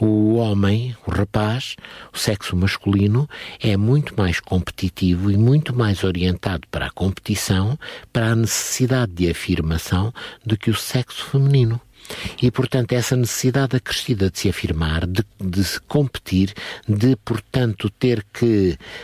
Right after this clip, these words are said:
eh, definir o seu espaço, então leva-o muitas vezes a esse tal, eh, essa tal perturbação de oposição e muitas vezes também à perturbação de comportamento.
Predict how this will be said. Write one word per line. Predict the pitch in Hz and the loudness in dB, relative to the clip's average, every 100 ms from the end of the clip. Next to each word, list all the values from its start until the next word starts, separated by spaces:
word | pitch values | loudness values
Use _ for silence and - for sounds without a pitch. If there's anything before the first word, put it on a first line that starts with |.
| - | -4
eh, | 92 95 | 2 2
definir | 82 98 - 101 113 131 | 2 -2 -2 0 2 2
o | 107 | 0
seu | - 95 | 0 -2
espaço, | - - - - - 110 131 - - - - - | -2 -6 -6 -6 -6 -4 -4 -6 -14 -14 -16 -2
então | 95 90 - 90 92 | 0 0 0 0 2
leva-o | 104 101 107 113 | 2 2 0 0
muitas | 113 120 110 110 | 2 0 0 -2
vezes | 101 107 120 120 131 143 - - - | 0 0 2 0 -4 -6 -8 -16 -6
a | - | 0
esse | 107 104 98 - - | 2 2 0 -4 -2
tal, | 107 101 90 87 | 0 2 2 2
eh, | 82 80 80 80 76 71 71 73 82 | 2 2 0 -2 -4 -6 -8 -6 -4
essa | 80 82 | -4 -4
tal | - 101 | -2 -2
perturbação | - 95 - 127 101 92 - 82 | -2 -6 0 0 2 0 -2 -2
de | 82 | 0
oposição | 95 - 104 113 - 131 165 - - - - | -2 -2 -6 -4 -2 0 0 -4 -16 -6 2
e | 120 135 180 | 4 4 4
muitas | 135 - 85 | 2 2 -2
vezes | 82 80 | -2 -2
também | - 87 92 104 | -2 0 0 0
à | |
perturbação | - 110 107 87 85 - 85 | -4 -4 -4 -2 -4 -2 -2
de | 85 104 | -2 -4
comportamento. | - 123 - 185 190 127 - | -2 -4 0 2 2 2 -4